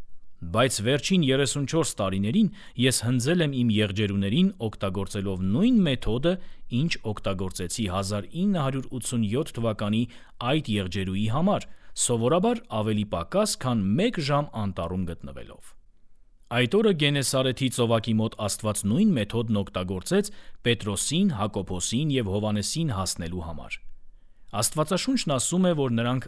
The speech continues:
ապշեցին իրենց տեսածից, որովհետև ահ պատեց նրան և ամենքին էլ, որ նրա հետ էին, այն ձկների որսի համար, որ բռնեցին։ Այնպես էլ Զեբեդիայի որդիներին՝ Հակոբոսին և Հովանեսին,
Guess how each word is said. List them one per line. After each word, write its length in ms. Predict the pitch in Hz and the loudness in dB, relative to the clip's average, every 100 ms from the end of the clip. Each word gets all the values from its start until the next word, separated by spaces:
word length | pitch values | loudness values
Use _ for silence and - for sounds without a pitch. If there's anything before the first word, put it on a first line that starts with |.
| - | -4
ապշեցին 680 | 107 - - 117 - 233 196 - - - | -4 -4 -4 -4 0 2 2 0 -10 -6
իրենց 380 | 123 107 107 - | -2 0 0 -2
տեսածից, 720 | 92 85 82 - 73 - - - - - - - - - | -4 -4 -4 -8 -14 -14 -14 -14 -18 -20 -20 -18 -18 -12
որովհետև 600 | 90 135 175 185 214 202 - | -2 2 4 4 4 2 0
ահ 260 | 180 196 - | 0 2 2
պատեց 420 | 208 202 202 - | 2 0 -2 -2
նրան 340 | 214 127 131 | 0 2 2
և 240 | 113 101 - | 2 0 -4
ամենքին 600 | 95 95 95 92 - 185 | -6 -4 -4 -2 2 4
էլ, 140 | 127 120 - - | 4 0 -8 -12
որ 240 | 113 127 131 | -2 2 4
նրա 200 | 135 120 | 4 4
հետ 320 | 135 180 104 | 2 0 -2
էին, 260 | 82 71 67 - - - | -4 -6 -10 -16 -16 -4
այն 260 | 127 190 190 | 2 4 4
ձկների 480 | 147 147 147 147 | 2 0 0 0
որսի 360 | 135 131 - 127 | 2 0 0 0
համար, 380 | 117 113 117 104 | 2 4 2 2
որ 180 | 104 90 | 0 -2
բռնեցին։ 600 | 90 92 87 - 69 60 - - - - - - - - | -2 -2 -2 -4 -6 -12 -18 -20 -20 -20 -20 -20 -20 -8
Այնպես 420 | 113 110 104 165 | -2 -2 2 2
էլ 160 | 160 143 | 4 2
Զեբեդիայի 680 | 120 127 123 123 123 120 117 | 4 2 4 4 4 4 2
որդիներին՝ 680 | 117 113 123 123 135 175 107 | 0 0 0 2 2 2 2
Հակոբոսին 760 | 104 110 113 117 110 - 156 | -2 -2 -2 -2 -2 0 0
և 220 | 123 107 90 | 2 0 0
Հովանեսին, 680 | 110 107 107 104 175 190 | -2 0 0 0 2 2